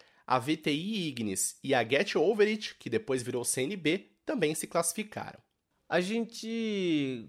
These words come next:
Speaker 2: gostaria de ter se classificado mais cedo, porque a gente confiava, a gente tinha na cabeça que a gente podia, que a gente, que a gente era bom. Mas até o último campeonato, porque o último campeonato os times que já tinham se classificado não, não jogavam, né?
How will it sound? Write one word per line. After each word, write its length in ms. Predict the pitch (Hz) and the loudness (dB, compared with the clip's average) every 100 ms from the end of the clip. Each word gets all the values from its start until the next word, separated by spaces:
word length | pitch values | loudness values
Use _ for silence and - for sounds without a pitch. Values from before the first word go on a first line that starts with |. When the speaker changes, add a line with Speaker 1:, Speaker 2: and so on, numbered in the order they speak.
| - | -14
Speaker 2:
gostaria 540 | 127 151 151 180 160 180 | -2 -2 4 4 6 4
de 60 | |
ter 80 | 175 | 2
se 40 | - | 0
classificado 540 | 160 151 151 147 139 | -2 0 -2 2 2
mais 160 | 143 135 | 0 0
cedo, 320 | 147 151 208 | 0 0 -2
porque 180 | 196 160 | -2 0
a 80 | |
gente 220 | 139 143 - | 2 0 -2
confiava, 540 | 139 - 135 131 135 | -4 0 4 4 2
a 20 | |
gente 400 | 131 127 - 127 117 127 | -2 -4 -8 -14 -12 -12
tinha 200 | 127 143 | -6 -2
na 80 | 143 | 0
cabeça 360 | 139 131 131 - | 0 -2 -4 -6
que 80 | 123 | -6
a 60 | |
gente 220 | 113 117 | -6 -8
podia, 520 | - - 110 107 127 175 | -12 -12 -10 -6 -4 -4
que 100 | 131 | -4
a 80 | |
gente, 320 | 113 113 113 - - - - - - | -6 -6 -10 -12 -16 -16 -18 -20 -12
que 120 | 113 | -8
a 20 | |
gente 220 | 110 120 | -6 -2
era 160 | 120 123 | 0 0
bom. 440 | 101 107 196 226 _ _ _ _ _ _ _ _ _ _ - | 0 -2 -2 -6 _ _ _ _ _ _ _ _ _ _ -12
Mas 460 | 123 131 143 160 160 | -4 0 2 4 2
até 280 | 156 185 | 2 4
o 80 | 208 | 6
último 640 | 214 202 185 196 202 202 185 | 6 2 0 -2 -2 -4 -2
campeonato, 800 | 185 175 160 139 156 185 220 202 - _ _ - _ | -2 0 2 4 2 2 -2 -2 -8 _ _ -20 _
porque 200 | - 220 | -2 2
o 60 | 208 | 2
último 300 | 226 240 233 | 2 0 2
campeonato 560 | 220 208 196 202 208 | 4 6 6 4 2
os 120 | 214 | -4
times 220 | - 208 202 | -2 -4 -2
que 80 | |
já 160 | 190 180 | 2 4
tinham 140 | 190 | 2
se 100 | 190 | -2
classificado 580 | - 180 - 170 175 175 | -2 -4 -6 -2 0 0
não, 600 | 175 180 175 170 151 139 | -2 -2 -2 -2 -4 -4
não 200 | 135 139 | -2 -2
jogavam, 560 | 143 165 143 127 117 113 | 0 0 2 2 0 -4
né? 200 | 113 | -6